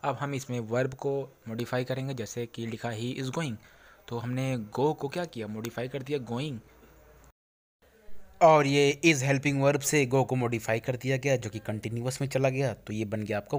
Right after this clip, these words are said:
वर्ब फ्रेज। नेक्स्ट देखते हैं, he can smell the flower, तो यहाँ पे can smell the flower, ये आपका वर्ब फ्रेज है। can smell आपका सिर्फ और सिर्फ can smell वर्ब फ्रेज है, ओके, जहाँ मैं अंडरलाइन कर रहा हूँ, देखिए।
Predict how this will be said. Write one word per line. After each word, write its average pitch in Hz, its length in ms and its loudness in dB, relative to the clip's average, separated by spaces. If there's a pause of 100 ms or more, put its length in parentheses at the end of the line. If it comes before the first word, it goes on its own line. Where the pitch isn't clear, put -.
(120)
वर्ब 131 460 -2
फ्रेज। - 760 -12 (360)
नेक्स्ट 117 380 -2
देखते 131 340 0
हैं, 170 380 0 (1300)
he 170 120 6
can 151 200 2
smell 135 340 0
the 120 100 2
flower, 117 440 4 (440)
तो - 60 -6
यहाँ 120 120 -4
पे 131 100 -2
can 135 540 2
smell 127 600 0
the - 140 -4
flower, 120 360 4
ये 120 100 0
आपका 113 300 2
वर्ब 113 440 0
फ्रेज 101 440 -4
है। 92 160 -10 (240)
can 127 360 0
smell 127 340 -2
आपका 117 240 0
सिर्फ - 340 -2
और 110 80 -4
सिर्फ - 320 -8
can 120 320 0
smell 120 240 0 (320)
वर्ब 120 280 6
फ्रेज 110 380 -4
है, 98 120 -10 (100)
ओके, 170 280 -4 (400)
जहाँ 127 220 -4
मैं 123 140 0
अंडरलाइन 113 460 0
कर 98 160 -8
रहा 98 140 -6
हूँ, 95 120 -6
देखिए। 107 360 -8